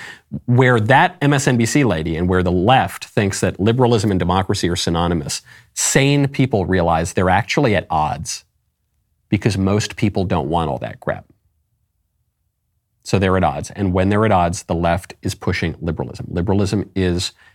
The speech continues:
a minority political movement pushed by a small group of elite, yet very powerful people from the top down on the rest of us.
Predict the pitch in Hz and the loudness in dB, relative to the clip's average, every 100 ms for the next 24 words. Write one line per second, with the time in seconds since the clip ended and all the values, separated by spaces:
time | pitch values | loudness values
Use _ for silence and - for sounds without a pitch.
0 | _ 98 92 - 98 92 92 90 98 110 | _ -4 -2 0 0 2 2 4 4 2
1 | 135 135 123 113 117 127 117 104 80 - | 0 -2 0 0 0 0 2 0 -4 -12
2 | - _ _ _ - 117 107 - - 87 | -20 _ _ _ -2 0 0 0 0 0
3 | 85 - - 101 98 117 117 101 98 87 | 0 -4 -2 0 2 0 0 -2 -2 -6
4 | - 95 87 95 131 - _ _ _ _ | -4 -2 0 2 0 -4 _ _ _ _
5 | - 101 - 98 85 110 113 - - 110 | -2 -2 0 -2 0 0 -2 -6 -2 0
6 | 127 131 - 196 - 95 - - - 113 | 2 0 -2 -2 -2 -4 -8 -18 -2 0
7 | 104 123 - 120 - 98 87 90 - 92 | 2 0 0 0 0 -2 -2 -4 -4 -4
8 | 95 90 85 - - - - | -2 0 -2 -4 -12 -12 -14